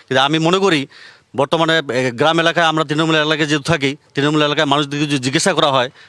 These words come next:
ভিপি নুরের নাম কথা বললে তারা কিন্তু মনে প্রাণে ভিপি নুরকে ভালোবাসে।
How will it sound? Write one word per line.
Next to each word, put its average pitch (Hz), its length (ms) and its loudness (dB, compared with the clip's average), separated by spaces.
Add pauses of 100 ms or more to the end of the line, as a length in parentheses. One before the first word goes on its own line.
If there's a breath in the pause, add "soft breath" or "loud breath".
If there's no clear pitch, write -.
ভিপি 139 220 -2
নুরের 151 140 0
নাম 151 120 0
কথা 156 220 -2
বললে 160 320 2 (260 loud breath)
তারা 147 160 0
কিন্তু 147 160 -4
মনে 151 220 2
প্রাণে 151 320 0 (100)
ভিপি 135 180 -2
নুরকে 147 160 0
ভালোবাসে। 160 480 0